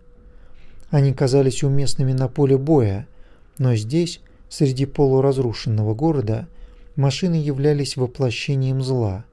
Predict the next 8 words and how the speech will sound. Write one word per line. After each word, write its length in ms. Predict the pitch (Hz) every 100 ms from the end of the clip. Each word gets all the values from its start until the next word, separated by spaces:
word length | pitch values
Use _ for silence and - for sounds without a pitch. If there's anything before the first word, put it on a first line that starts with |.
| _ _ _ - - - -
тупого 640 | 127 - 170 151 107 98 - - -
и 100 | 156
неодолимого, 1000 | 147 147 135 147 131 104 98 98 156 196 _ _ _ _ _
все 200 | - -
сокрушающего 960 | 131 143 - 143 - 147 110 - 120 101
на 80 | 101
своем 380 | - 110 110 110
пути. 460 | 135 - - 147